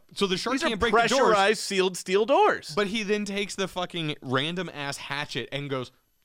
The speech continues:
Speaker 1: "I
Speaker 2: It's a
Speaker 1: got, I got plans."
Speaker 2: Yeah.
Speaker 1: Bink, and just goes straight north. He's like, "I'm gonna crawl up."
Speaker 2: 'Cause, of course, the shark inadvertently turns the oven on. What else
Speaker 1: Right,
Speaker 2: could happen?
Speaker 1: right, of course. Um,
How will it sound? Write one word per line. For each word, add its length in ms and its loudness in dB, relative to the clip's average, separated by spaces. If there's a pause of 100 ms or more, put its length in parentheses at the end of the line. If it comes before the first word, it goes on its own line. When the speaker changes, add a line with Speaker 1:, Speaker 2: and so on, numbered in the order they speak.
(260)
Speaker 1:
"I 60 4
Speaker 2:
It's 140 2
a 40 2
Speaker 1:
got, 180 0 (100)
I 120 2
got 160 2
plans." 540 0
Speaker 2:
Yeah. 300 -2
Speaker 1:
Bink, 280 -8
and 180 -2
just 240 -4
goes 220 2
straight 440 -4 (300)
north. 500 -2
He's 160 -6
like, 80 -2
"I'm 80 -6
gonna 160 -4
crawl 380 -2
up." 100 0
Speaker 2:
'Cause, 140 -2
of 100 -6
course, 260 0
the 120 -6
shark 360 -2 (280)
inadvertently 640 0
turns 380 -6
the 100 0
oven 240 -4
on. 380 -10 (140)
What 160 0
else 100 4
Speaker 1:
Right, 80 -4
Speaker 2:
could 140 -2
happen? 160 0
Speaker 1:
right, 180 0
of 180 -4
course. 360 -6 (360)
Um, 380 0